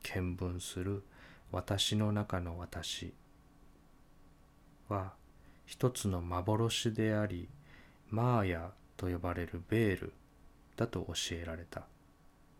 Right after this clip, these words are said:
マーヤっていうのはサンスクリット語で幻影っていう意味です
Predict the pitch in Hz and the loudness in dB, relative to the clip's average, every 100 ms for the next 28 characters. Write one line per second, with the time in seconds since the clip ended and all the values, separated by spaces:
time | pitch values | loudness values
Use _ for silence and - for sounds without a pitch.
0 | - - - - - - - - - - | -20 -20 -20 -20 -20 -20 -20 -20 -20 -20
1 | - - - 113 127 104 90 82 - - | -20 -20 -2 4 6 6 4 0 -6 -10
2 | - 87 90 - 117 113 - - 110 107 | -8 -6 -6 0 2 2 2 2 2 0
3 | - 101 98 95 92 - 113 113 110 107 | -2 0 0 -2 -2 0 0 2 2 2
4 | 104 104 - - - 90 95 90 92 - | 2 0 -4 -8 -8 -8 -12 -12 -14 -12
5 | - | -12